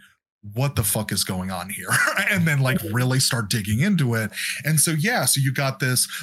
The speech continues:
Speaker 1: lying about, uh, Shia getting fired, uh, you know, th-, being an item with Harry Styles while she's, like, in the midst of a divorce.
Speaker 2: And Jason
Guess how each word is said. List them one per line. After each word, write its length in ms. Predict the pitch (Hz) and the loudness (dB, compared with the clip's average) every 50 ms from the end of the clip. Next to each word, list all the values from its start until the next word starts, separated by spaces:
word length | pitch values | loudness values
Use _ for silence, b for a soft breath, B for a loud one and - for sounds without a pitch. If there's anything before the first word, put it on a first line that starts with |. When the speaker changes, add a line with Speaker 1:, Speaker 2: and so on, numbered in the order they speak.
| 139 B | -6 B
Speaker 1:
lying 340 | 113 123 135 156 190 196 208 | -2 0 0 2 2 2 2
about, 300 | 185 196 196 190 196 185 196 - - 165 | 2 2 0 0 0 -2 -4 -6 -4 -2
uh, 120 | 156 147 | 0 0
Shia 420 | 135 - - 147 139 139 135 127 | 2 0 0 2 2 0 0 0
getting 240 | 113 135 127 127 123 | 0 0 0 0 -2
fired, 540 | 113 - - 113 113 113 113 110 110 110 104 B B B B 127 B - | -2 -4 -2 -2 -2 -2 -2 -2 -4 -4 -8 B B B B -20 B -6
uh, 460 | 127 120 117 113 113 113 107 110 113 113 - _ _ - | -4 -2 -2 0 -2 -2 -2 -4 -6 -10 -16 _ _ -8
you 180 | 139 120 123 | -4 0 0
know, 320 | 113 113 110 107 107 110 110 107 | 2 2 2 0 0 -2 -4 -6
th-, 120 | 117 120 - 120 | -8 -8 -8 -2
being 240 | - - 135 160 175 185 | 0 2 2 4 4 2
an 40 | 170 | 2
item 260 | 156 151 151 156 151 | 2 2 2 4 4
with 120 | 147 139 | 4 4
Harry 280 | 127 131 143 143 143 131 | 4 2 2 2 2 2
Styles 500 | 131 - - 123 120 127 123 120 117 - | 0 0 0 0 0 2 2 0 0 0
while 120 | 117 113 | 0 0
she's, 360 | 110 - - 117 113 107 101 110 | 0 0 0 0 0 0 0 0
like, 180 | 107 104 98 | -2 -4 -4
in 140 | 110 117 113 | -4 -4 -4
the 60 | 113 | -2
midst 280 | 110 110 117 107 - - | -2 -2 0 0 0 0
of 100 | 120 113 | 0 -2
a 60 | 120 | -2
divorce. 680 | 98 117 113 101 101 98 95 92 92 98 98 92 - - B B B B | -2 -2 -2 -2 -4 -6 -4 -4 -4 -4 0 0 0 0 B B B B
Speaker 2:
And 140 | 117 113 | -2 0
Jason 280 | 107 127 151 147 - - | 2 2 2 2 2 2